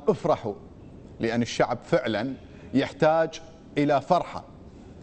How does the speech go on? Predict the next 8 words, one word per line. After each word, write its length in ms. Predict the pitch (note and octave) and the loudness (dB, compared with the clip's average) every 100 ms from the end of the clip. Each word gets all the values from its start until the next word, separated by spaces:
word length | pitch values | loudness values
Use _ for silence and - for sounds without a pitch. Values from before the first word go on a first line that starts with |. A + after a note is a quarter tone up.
| - - | -16 0
بكل 300 | C#3+ F3 B3+ | 2 4 4
أوزانها، 560 | F#3 F3+ C#3+ C#3 F#2 - | 4 4 2 0 -2 -8
فرحة 360 | - E3 - | -2 -2 0
بسيطة، 560 | A2 G#2 F3 F3 C#3+ C3 | 0 2 0 2 2 2
فرحة 300 | B2 C#3 G#2+ | 0 -2 -2
متوسطة، 760 | G#2+ A#2+ D3+ E3+ D#3 C#3 C3+ C3 | -2 2 0 0 -4 0 0 0
فرحة 320 | B2+ D#3+ - | 0 -2 -2
كبيرة، 640 | - C#3+ C#3 F3 C#3 C3 | -2 2 4 4 4 0